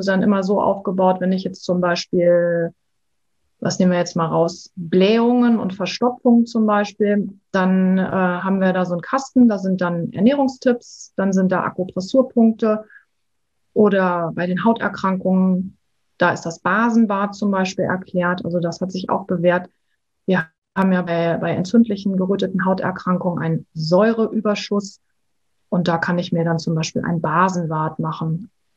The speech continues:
Ne, also da sind viele Tipps und Tricks. Das Porridge-Rezept ist drin, also vieles, was man selber machen kann.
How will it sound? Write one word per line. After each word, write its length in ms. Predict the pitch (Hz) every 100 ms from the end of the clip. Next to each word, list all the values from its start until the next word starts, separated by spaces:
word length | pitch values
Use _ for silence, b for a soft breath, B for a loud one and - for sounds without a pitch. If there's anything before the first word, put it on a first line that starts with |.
| _ _ _
Ne, 140 | 220 262
also 180 | 190
da 140 | 185 185
sind 200 | 190 190
viele 260 | 240 214
Tipps 280 | - - -
und 160 | - 190
Tricks. 480 | - 233 - - - b b b b b _
Das 100 | _
Porridge-Rezept 800 | - 202 208 - 190 - 190 -
ist 180 | 185
drin, 520 | - - 190 185 180 185 _ _ _ _ _ _ -
also 160 | 170
vieles, 340 | 180 165 165 -
was 160 | 160
man 120 | 165
selber 260 | 151 156 165
machen 260 | 156 - -
kann. 320 | - 160